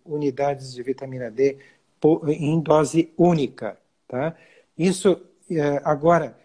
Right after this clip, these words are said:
isso pode ser maior se uma pe-, se essa pessoa tiver próxima de cem quilos ou mais do que cem quilos, por uma razão muito simples, porque essa gordura, que funciona como se fosse uma esponja,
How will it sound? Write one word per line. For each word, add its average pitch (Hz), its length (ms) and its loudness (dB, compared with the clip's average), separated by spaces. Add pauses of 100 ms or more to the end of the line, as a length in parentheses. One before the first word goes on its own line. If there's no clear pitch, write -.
(120)
isso 165 220 -4
pode 196 260 -4
ser 214 160 -6
maior 175 640 -2
se - 180 -16
uma 180 140 -8
pe-, 170 160 -10
se 180 220 -10
essa 180 220 -6
pessoa 185 360 -6
tiver 185 300 -8
próxima 190 500 -6
de 160 80 -12
cem 180 220 -10
quilos 190 400 -2
ou 220 160 -4
mais 185 220 -4
do 196 100 -8
que - 100 -20
cem 190 220 -6
quilos, 185 480 -4 (300)
por 180 120 -2
uma 185 140 0
razão 185 440 -2
muito 196 240 -2
simples, 165 580 -2 (300)
porque 170 240 -2
essa 190 180 2
gordura, 160 800 4
que 127 140 -10
funciona 170 440 -4
como 165 200 -8
se - 140 -6
fosse 170 300 -4
uma 143 140 -4
esponja, 156 800 0